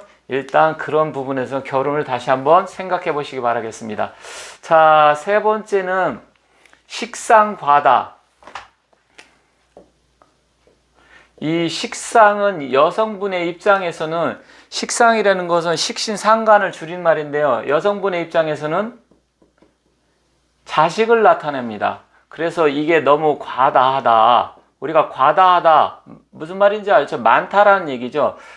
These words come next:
즉, 이 얘기는 뭐냐면 나를 기준으로 해서 내가 만약에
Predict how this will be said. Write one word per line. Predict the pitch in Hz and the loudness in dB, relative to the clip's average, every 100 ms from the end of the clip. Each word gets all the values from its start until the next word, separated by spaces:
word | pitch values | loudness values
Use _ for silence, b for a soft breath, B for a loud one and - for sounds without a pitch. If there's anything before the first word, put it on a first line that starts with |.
| B | B
즉, | - 220 226 160 - | -2 2 4 2 -4
이 | - 180 208 | -10 2 2
얘기는 | 196 185 170 | 4 0 -2
뭐냐면 | 151 151 165 143 104 B B _ | -4 -2 -2 -2 -4 B B _
나를 | 143 190 220 233 | 4 4 2 0
기준으로 | 170 175 180 175 160 | -4 -10 -10 -6 -6
해서 | 143 151 | -6 -4
내가 | 147 170 180 | -2 2 2
만약에 | 165 170 156 151 | 2 0 -4 -6